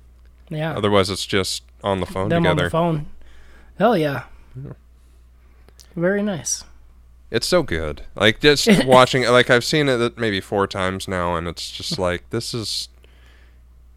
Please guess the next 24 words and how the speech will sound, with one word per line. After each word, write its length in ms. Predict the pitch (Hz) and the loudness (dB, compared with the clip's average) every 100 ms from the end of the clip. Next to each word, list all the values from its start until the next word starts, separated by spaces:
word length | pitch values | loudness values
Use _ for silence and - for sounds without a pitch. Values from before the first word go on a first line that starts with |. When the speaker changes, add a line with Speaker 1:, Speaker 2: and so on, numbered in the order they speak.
| - - | -20 -14
Speaker 2:
it's 160 | - - | -6 0
one 160 | 127 | 2
of 80 | 123 | 4
those, 560 | 107 104 95 - - - - - - - - - - - - | 2 2 0 -2 -6 -10 -18 -20 -20 -20 -20 -20 -20 -20 -18
you 100 | - | -8
know, 180 | 104 90 | -2 0
upper 320 | 98 110 90 | 0 -2 0
echelon, 460 | 95 104 104 95 92 | 0 0 0 -2 -2
top 280 | 104 98 - | 0 -2 -2
tier 180 | 104 92 | -6 -2
movies 500 | 101 98 85 87 - | -2 -2 -4 -6 -4
that 160 | 90 | -4
you 100 | 90 | -4
kinda 240 | - 95 87 | -4 -6 -6
have 380 | - 95 - - | -6 -8 -10 -14
to 260 | 95 87 - - - - - - | -12 -12 -14 -20 -20 -20 -20 -10
pay 160 | - 110 | 0 2
some 240 | - 90 | 0 -6
respect 420 | 85 - 110 110 - | -8 -2 0 0 -2
towards 360 | 92 85 82 | -6 -6 -6
because 360 | - 92 98 90 | -12 -10 -8 -8
it's 180 | 85 - | -10 -8
so 340 | 90 82 78 82 - - - | -6 -6 -8 -16 -20 -20 -8
well 240 | 95 85 | -6 -6